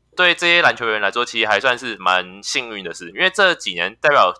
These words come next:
球员的需求一定会很多嘛，啊，大家薪水一定基本上都是往上膨胀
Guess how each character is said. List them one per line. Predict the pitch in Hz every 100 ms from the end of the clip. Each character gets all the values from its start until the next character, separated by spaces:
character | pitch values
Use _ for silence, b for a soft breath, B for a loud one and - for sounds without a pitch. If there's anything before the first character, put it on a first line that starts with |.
| _
球 | - 139
员 | 143
的 | 147
需 | 170
求 | 160 117
一 | 92
定 | 127
会 | 127
很 | 95
多 | - 80
嘛， | 78 71 _
啊， | - 156
大 | - 160
家 |
薪 | 156 165 160
水 | 107 82 -
一 | -
定 | 151 151
基 | 151
本 | 107
上 | 104
都 |
是 | 117
往 | 110 80
上 | 85 120 -
膨 | 101 -
胀 | 107